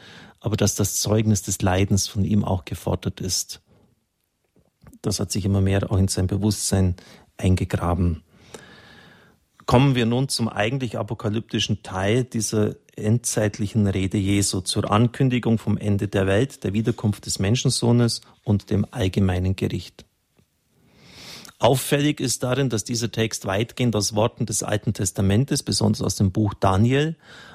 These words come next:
aber auch aus Ezechiel, Jesaja und anderen Texten der Schrift gewoben ist. Diese Texte stehen ihrerseits im Zusammenhang untereinander. Alte Bilder werden in bedrängenden Situationen neu gelesen und weiter entfaltet.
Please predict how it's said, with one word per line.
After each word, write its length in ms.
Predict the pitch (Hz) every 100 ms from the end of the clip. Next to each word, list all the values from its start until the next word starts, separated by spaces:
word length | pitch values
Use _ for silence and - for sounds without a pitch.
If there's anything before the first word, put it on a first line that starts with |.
| _
aber 320 | - 117 120
auch 140 | 117 113
aus 180 | 107 -
Ezechiel, 560 | 107 - 123 123 131
Jesaja 480 | 104 95 - 95 110
und 120 | 113
anderen 460 | - 107 - 113 98
Texten 380 | - - - -
der 100 | 107
Schrift 440 | - 107 - -
gewoben 500 | 107 98 113 113 107
ist. 380 | 95 - - - _ _ _ _ _ _ _ - _ -
Diese 260 | 143 165
Texte 520 | - 120 117 - 135 127
stehen 320 | - 113 110
ihrerseits 600 | 113 120 120 113 107 -
im 100 | 104
Zusammenhang 600 | 110 98 101 110 107 107
untereinander. 760 | 131 143 117 104 92 92 - - _ _ _ _ _ _ _ _
Alte 340 | 107 104 - 98
Bilder 420 | 113 127 156 110
werden 240 | 104 -
in 80 | 101
bedrängenden 540 | 107 107 104 120 120
Situationen 800 | 104 107 107 101 - 110 110 104 110
neu 300 | 98 101 107
gelesen 420 | 101 101 127 -
und 140 | 107
weiter 300 | 90 95 -
entfaltet. 680 | 101 - 92 90 - - -